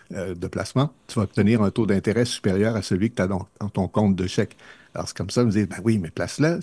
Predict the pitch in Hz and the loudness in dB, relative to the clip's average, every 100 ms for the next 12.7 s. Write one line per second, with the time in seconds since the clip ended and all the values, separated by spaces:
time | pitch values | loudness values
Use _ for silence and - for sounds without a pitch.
0 | - - 90 104 - 107 92 98 92 120 | -8 -8 -4 -4 -2 -4 -4 -4 0 -2
1 | - 90 92 92 85 110 92 92 147 160 | -2 -6 -4 -4 -2 -2 -2 0 0 0
2 | 117 110 - 104 - 92 123 127 92 113 | -2 -4 -2 -4 -4 0 2 2 2 2
3 | 127 92 92 92 101 92 87 120 151 113 | 2 0 -4 -4 -6 -6 -6 -4 -2 -4
4 | - 104 - 110 98 - 95 139 123 90 | -2 -4 0 2 2 0 -2 0 0 -2
5 | 90 98 95 - - - - - 110 98 | -6 -6 -8 -10 -12 -10 -10 -10 -10 -10
6 | - - - - - - - 95 90 107 | -12 -14 -18 -20 -16 -12 -4 -4 -2 -2
7 | 107 98 107 127 - 110 104 92 123 147 | 0 2 2 2 2 2 2 2 2 2
8 | 110 - - 120 107 90 - 107 - - | 0 -2 -2 0 0 -2 0 0 0 0
9 | - 92 123 131 110 92 - 98 98 104 | 0 2 0 0 -4 -4 -4 0 0 0
10 | 95 98 90 90 131 165 104 113 98 104 | 0 -2 -2 -2 -2 0 -2 -2 -2 -2
11 | 147 101 107 95 98 98 90 113 156 92 | -4 -4 -4 -6 -4 -2 0 0 2 0
12 | 107 107 - 113 92 101 139 | 0 -2 0 2 2 2 0